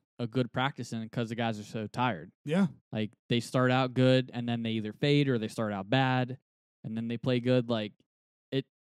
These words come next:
Speaker 1: when you're playing that many minutes every single night, you're not gonna get a good practice. It's, players are gonna get tired in the second half. If you just squeak out a win, it's a positive. And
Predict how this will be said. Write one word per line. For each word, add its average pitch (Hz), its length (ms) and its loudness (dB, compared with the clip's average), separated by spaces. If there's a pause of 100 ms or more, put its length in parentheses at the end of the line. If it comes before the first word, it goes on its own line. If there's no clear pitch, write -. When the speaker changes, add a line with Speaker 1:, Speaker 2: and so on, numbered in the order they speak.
(300)
Speaker 1:
when 127 120 0
you're 135 80 2
playing 170 280 0
that 135 200 2
many 139 200 -4
minutes 123 400 -4
every 123 280 -2
single 131 320 -8
night, 117 400 -4
you're 120 140 -4
not 127 180 0
gonna 127 120 -6
get 123 140 0
a 123 40 2
good 120 180 0
practice. 110 600 -4
It's, 113 280 -10 (380)
players 127 240 0
are 131 40 -2
gonna 127 120 0
get 127 120 -4
tired 127 260 4
in 120 60 -2
the 120 60 -4
second 120 280 0
half. 110 300 -2 (100)
If 120 160 -2
you 120 80 -2
just 120 180 -8
squeak 139 300 -2
out 143 120 0
a 131 60 0
win, 120 320 -2 (640)
it's - 120 -10
a - 40 -8
positive. 113 480 2 (180)
And 117 240 -4